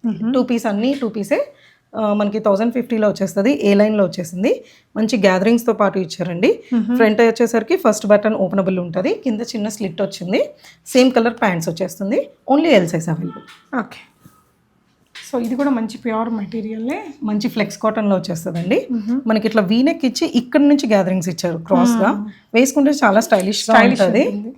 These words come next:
Speaker 2: నా దగ్గర ఉంది పర్సనల్‌గా ఈ పీస్.
Speaker 1: ఆహా.
Speaker 2: త్రీ ఫోర్త్ స్లీవ్స్‌తో వచ్చేస్తుందండి. ఇక్కడ అంతా just థ్రెడ్ డీటెయిలింగ్ ఇచ్చారు.
Speaker 1: మ్మ్.
Speaker 2: థౌజండ్ ఫిఫ్టీ అండి.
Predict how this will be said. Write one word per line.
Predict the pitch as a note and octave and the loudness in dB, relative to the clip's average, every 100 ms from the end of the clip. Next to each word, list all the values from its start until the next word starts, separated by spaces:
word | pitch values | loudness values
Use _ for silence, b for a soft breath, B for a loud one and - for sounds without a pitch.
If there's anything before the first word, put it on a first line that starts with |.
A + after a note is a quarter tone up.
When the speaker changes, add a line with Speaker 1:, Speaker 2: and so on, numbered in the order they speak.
| _ G#3 | _ 0
Speaker 2:
నా | G3+ | 4
దగ్గర | F#3+ G#3+ | 6 6
ఉంది | G#3+ | 4
పర్సనల్‌గా | A#3+ F#3+ F#3+ G#3+ G3 G3 | 4 6 6 4 4 4
ఈ | F3 | 2
పీస్. | E3+ F3 - C4 D#4 | -2 -2 2 2 2
Speaker 1:
ఆహా. | A3+ G3 A3+ C4+ B3+ | -2 -2 -2 -4 -2
Speaker 2:
త్రీ | - A#3 | 0 4
ఫోర్త్ | B3+ B3+ | 4 4
స్లీవ్స్‌తో | A3+ A3 - A3 | 0 0 0 0
వచ్చేస్తుందండి. | G#3+ G3 G3+ F#3 F#3+ D4+ | 2 -2 -2 -4 0 0
ఇక్కడ | C#4+ | 2
అంతా | A3 G3+ A3+ G#3 F#3+ | 2 2 6 6 6
just | F#3+ G3 | 2 -2
థ్రెడ్ | G#3+ F#3 F#3+ | -2 2 2
డీటెయిలింగ్ | F3 A3 G3+ F#3+ | 2 2 2 2
ఇచ్చారు. | F#3 E3 F#3 A#3+ | -2 -2 0 2
Speaker 1:
మ్మ్. | C5+ - _ G3+ G3 | 0 -6 _ -10 2
Speaker 2:
థౌజండ్ | A#3 A#3 C#4+ | 4 6 4
ఫిఫ్టీ | C#4+ C#4 A#3+ | 2 0 0
అండి. | G3 G#3+ G#4 | 0 -2 -4